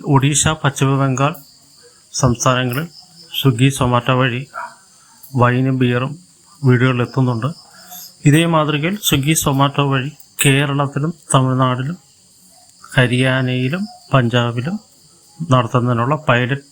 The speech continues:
പ്രോജക്റ്റിന് കേന്ദ്ര സർക്കാർ രൂപം നൽകിക്കഴിഞ്ഞു.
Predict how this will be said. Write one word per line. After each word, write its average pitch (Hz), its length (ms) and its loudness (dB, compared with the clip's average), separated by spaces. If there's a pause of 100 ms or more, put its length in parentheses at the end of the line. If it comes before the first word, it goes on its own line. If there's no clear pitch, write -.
(140)
പ്രോജക്റ്റിന് 123 600 0 (580)
കേന്ദ്ര 123 220 2
സർക്കാർ 131 480 0 (260)
രൂപം 123 600 -2
നൽകിക്കഴിഞ്ഞു. 120 580 0